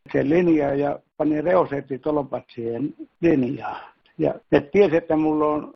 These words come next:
mistä mä otan veen, niin se on lähe-, lähteestä. Ja lähteestä on kaksikymmentä metriä matkaa, mihinkä pantiin reusettitolpat.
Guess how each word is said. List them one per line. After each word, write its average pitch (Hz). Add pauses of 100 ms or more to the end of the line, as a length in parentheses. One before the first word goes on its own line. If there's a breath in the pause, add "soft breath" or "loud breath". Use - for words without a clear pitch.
mistä 156
mä 156
otan 151
veen, 170
niin 123
se 139
on 143
lähe-, 151
lähteestä. - (420)
Ja -
lähteestä 165
on 151
kaksikymmentä 143
metriä 135
matkaa, 143
mihinkä 123 (600 soft breath)
pantiin 139
reusettitolpat. 131